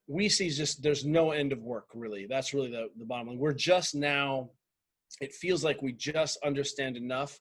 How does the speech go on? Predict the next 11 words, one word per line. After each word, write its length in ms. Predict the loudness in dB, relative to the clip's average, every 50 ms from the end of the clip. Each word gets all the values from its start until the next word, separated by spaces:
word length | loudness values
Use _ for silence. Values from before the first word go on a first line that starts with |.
| _ -20 -20 -20 -20 -20 _ _ _
where 120 | 0 0 0
we 60 | 0
can 140 | 0 -4 -6
begin 340 | -6 -6 -4 -4 -4 -4 -4
to 180 | -6 -8 -10 -10 -10 -8 -4 -2
help 200 | 0 -2 -2 -4 _ _ _ _ _ _ _ _ _ _ _
solve 460 | -14 -14 -6 -2 0 2 2 2 0
some 160 | -2 -6 -6
of 60 | -4
these 140 | -6 -8 -8 -8
issues. 460 | -8 -8 -8 -8 -10 -12 -14 -16